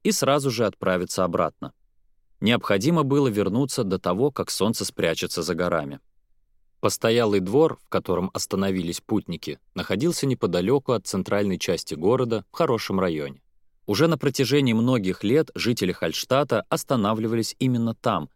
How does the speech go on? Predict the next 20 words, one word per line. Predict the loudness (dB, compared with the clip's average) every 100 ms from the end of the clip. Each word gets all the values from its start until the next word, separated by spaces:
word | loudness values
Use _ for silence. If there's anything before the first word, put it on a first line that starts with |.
| -2
во | -2
время | 0 -2 0
редких | -2 -2 -8
путешествий. | -8 -8 -4 -4 -6 -8 -14 -16 _ _ _ _ _ _ _ _
Лишь | 2 2
солнце | 2 2 2 -2
встало, | -4 0 2 4 0 -4 _ _ -6
как | -4
все | -2 -2
трое | 2 2 4 2
отправились | 0 0 2 2 0 -2
на | -2 0
торговую | 0 2 0 2 0 0
улицу. | 0 0 -2 -8 -10 -12 _ _ _ _ _ _ _
Господин | -2 2 0 2 0
Хакон | 2 2 2 0
постоянно | -2 2 4 4 4 2
сверялся | 2 2 2 2 -2
со | -2
списком. | -4 -2 -4 -2 -8 -12